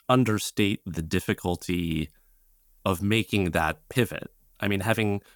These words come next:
most of my career has been you know, doing consumer marketing, but going from marketing a consumer product to saying, "Oh, well, we're just gonna sell tech to banks."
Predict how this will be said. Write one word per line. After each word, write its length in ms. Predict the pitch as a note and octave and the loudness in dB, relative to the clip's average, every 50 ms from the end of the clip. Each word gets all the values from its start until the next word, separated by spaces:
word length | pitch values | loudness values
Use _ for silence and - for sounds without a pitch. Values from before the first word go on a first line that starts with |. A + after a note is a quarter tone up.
| _ - | _ 2
most 260 | B2+ C#3 D#3 - - | 4 4 4 4 2
of 60 | C#3 | 2
my 120 | B2+ A#2 | 4 4
career 420 | A2 - G#2+ G2+ F#2+ F#2 F#2 F#2+ G2+ | 2 2 2 2 2 2 2 0 0
has 160 | G2 G#2 F#2+ | -2 -4 -6
been 480 | - - F2+ F2+ F2 F2 F2 F2 F#2 - _ _ _ _ _ _ | -4 -2 -2 0 0 -2 -4 -4 -6 -8 _ _ _ _ _ _
you 100 | - A2 | -4 -2
know, 200 | F#2 E2+ D#2+ E2+ | -2 -2 -2 -2
doing 380 | E2+ - - G2 F#2+ F2 E2+ E2+ | -2 0 0 2 2 2 0 -2
consumer 460 | - - F#2+ - - - G#2+ G2 F2 | -4 -6 -8 -6 -4 -4 -2 -2 0
marketing, 520 | E2+ F2 G2 A2 - - F2+ D#2+ D#2 D#2 - - - - - | 0 0 0 0 0 -2 -4 -4 -6 -8 -12 -14 -20 -10 -6
but 140 | - B2 G#2+ | -4 -2 2
going 220 | - D3 E3+ F3 C#3+ | 4 4 4 4 2
from 360 | - - A#2+ G#2+ G2 F#2 F2+ | 0 0 0 2 2 0 0
marketing 420 | F2+ G2 A#2 A#2 - - F#2 E2+ D2+ | 2 2 0 0 0 -2 -4 -4 -4
a 60 | D2+ | -6
consumer 560 | - - E2 D2 - - - E3 A3+ D#4 C#4 | -8 -10 -10 -8 -6 -2 0 2 2 2 2
product 520 | - - - E2 D2+ D#2 D#2+ E2 D#2+ - - | 0 0 0 0 0 0 -2 -4 -4 -6 -6
to 100 | - G#2+ | -6 -6
saying, 400 | - - - G#2 F#2+ F#2 F2+ G2 - | -4 -2 -2 -2 -2 -2 -4 -4 0
"Oh, 180 | - A#3 C4 A3 | 4 4 6 6
well, 160 | C3+ A#2+ A#2 | 4 2 2
we're 140 | A#2 D3 D#3 | 0 0 0
just 200 | D3+ A3+ - - | 0 0 -2 0
gonna 180 | - - G2+ - | 0 0 0 0
sell 260 | - - B2 A#2+ A#2 | -2 -4 -4 -4 -4
tech 300 | - - B2+ - _ - | -4 -4 -6 -6 _ -10
to 100 | - D#2+ | -12 -10
banks." 680 | D#2 - A#2+ D3 C3 F2 C2+ C2+ - - - - | -6 -4 -4 -4 -4 -6 -8 -10 -10 -10 -10 -10